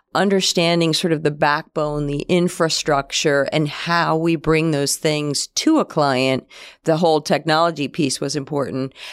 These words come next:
And then ultimately from a marketing perspective, how does it feel? What do we say? How do we show that up or show up to the client was really important as well. And so those experiences, I think, prepped me for this role and sort of gave me a unique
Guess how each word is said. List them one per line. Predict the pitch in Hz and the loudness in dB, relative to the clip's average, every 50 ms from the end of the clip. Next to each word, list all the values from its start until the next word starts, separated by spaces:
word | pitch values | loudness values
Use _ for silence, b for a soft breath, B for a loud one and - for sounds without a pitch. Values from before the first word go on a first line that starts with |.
| B | B
And | B - 190 | B 2 2
then | 196 190 180 - | 2 2 2 2
ultimately | 170 170 180 180 180 185 175 151 139 151 147 | 2 2 2 2 2 0 0 0 0 0 0
from | - - 156 156 | 2 0 0 0
a | 147 | 0
marketing | 143 151 170 190 202 202 202 165 160 156 151 | 0 2 2 2 2 0 0 0 0 0 0
perspective, | - 156 151 - - - 139 139 147 - - 156 147 143 143 - B B B B B B | 0 -2 -2 -2 -2 -2 -2 -2 -4 -2 0 2 2 2 0 -2 B B B B B B
how | - - 175 170 170 | -8 -2 0 0 0
does | 180 180 175 | 0 0 -2
it | 165 - - | -2 -4 -4
feel? | - - - 175 170 175 175 160 147 147 135 131 147 - b b b b - | -8 -6 -2 0 2 4 4 4 2 2 0 -2 -4 -6 b b b b -2
What | 156 165 | 0 2
do | 175 180 | 2 2
we | 170 175 170 | 2 2 0
say? | 165 - - - 180 160 156 156 151 147 147 143 131 127 127 - - b b b b _ - | 0 -2 -2 0 0 0 0 0 0 0 0 -2 -2 -4 -6 -8 -12 b b b b _ -12
How | - - 180 170 180 185 | -6 -2 0 0 0 0
do | 185 | 0
we | 180 175 170 165 | -2 -2 -2 0
show | 156 - - - - 170 160 165 165 | 0 0 0 2 2 2 2 2 2
that | 160 165 151 151 147 143 | 2 2 2 2 2 2
up | 147 147 151 147 143 - - | 2 2 2 0 -2 -2 -2
or | 139 131 | -2 -2
show | 135 - - 165 151 151 156 | -2 -2 0 2 2 4 4
up | 151 151 156 151 - - _ - | 2 2 2 0 -2 -6 _ -6
to | - - 214 208 | -2 0 2 2
the | 202 170 170 | 2 2 0
client | 170 - - 151 139 127 139 143 - - | -2 -2 -2 -2 0 0 -2 -4 -4 -4
was | - 143 131 | -4 -4 -2
really | 147 135 147 143 135 135 | -2 0 0 2 2 0
important | 135 131 131 - 156 139 - - - 113 | -2 -2 -4 -2 -2 -2 -2 -2 -4 -6
as | 131 - | -4 -2
well. | 143 147 139 139 | 0 2 2 2
And | 131 135 | 2 2
so | - - 165 | 2 2 2
those | 156 165 165 156 - B B B B B B B B B | 4 4 2 2 0 B B B B B B B B B
experiences, | - - - - - - 185 185 190 190 170 156 - - 151 143 139 - | -4 -2 0 -2 -2 0 0 2 2 2 2 0 0 -2 -2 0 0 0
I | 156 139 - 120 - | 0 0 0 -2 0
think, | - 156 147 143 - | 0 0 0 -2 -2
prepped | - - 170 135 - - - | -4 -4 -4 -4 -4 -8 -10
me | 175 175 123 139 | -6 -4 -4 -4
for | - - 143 139 | -2 0 0 2
this | 147 - - 208 - - | 2 2 2 0 0 -2
role | - 143 131 131 127 175 165 165 | 0 2 2 4 4 2 2 0
and | 175 165 151 | 0 0 0
sort | - - 160 | 0 0 -2
of | 135 139 - | -2 0 0
gave | 156 143 147 135 | 2 2 2 2
me | 143 147 139 139 | 0 0 2 2
a | 135 | 2
unique | 135 135 139 135 143 143 143 143 143 127 - - | 0 0 0 0 0 0 0 0 -2 -2 -4 -8